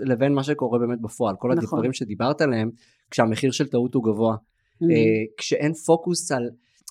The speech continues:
Speaker 1: ארגון מאוד טוב בלמדוד את הדברים שיחסית קל למדוד, זאת אומרת, אם אני עשיתי הכי הרבה מכירות לצורך העניין, או אני דלברתי פרויקט שהיה אמור להיות מדולבר בזמן, קל מאוד לזהות את זה, ואז, אה, נגיד ברבעון הבא, לתת לי את הקרדיט, העובד המצטיין.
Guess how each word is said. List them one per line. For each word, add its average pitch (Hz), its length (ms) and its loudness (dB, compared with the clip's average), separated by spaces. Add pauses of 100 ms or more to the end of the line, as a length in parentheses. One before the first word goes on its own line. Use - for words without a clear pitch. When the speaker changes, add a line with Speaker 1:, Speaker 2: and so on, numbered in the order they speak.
(300)
Speaker 1:
ארגון 147 320 2
מאוד 151 160 4
טוב 147 160 2
בלמדוד 120 440 0
את 123 200 -8
הדברים 107 640 -2
שיחסית - 840 -4
קל 139 100 0
למדוד, 165 360 4
זאת - 120 -8
אומרת, 117 280 0
אם 120 120 -2
אני 135 120 2
עשיתי 135 260 -2
הכי 127 140 -2
הרבה 127 160 0
מכירות 127 540 2
לצורך 113 360 0
העניין, 123 480 0
או 110 80 -2
אני 123 180 2
דלברתי 131 640 2
פרויקט 127 600 2
שהיה 120 440 2
אמור 123 180 0
להיות 123 180 -2
מדולבר 117 340 0
בזמן, 175 260 2 (120)
קל 151 220 0
מאוד 139 280 2 (140)
לזהות 104 480 -2
את 131 80 -8
זה, 196 180 2 (300)
ואז, 120 360 2
אה, 120 280 0
נגיד 120 280 -2
ברבעון 113 880 0
הבא, 190 360 2
לתת 139 360 -2
לי 135 80 0
את 123 100 -6
הקרדיט, 160 520 2
העובד 127 320 2
המצטיין. 107 640 -2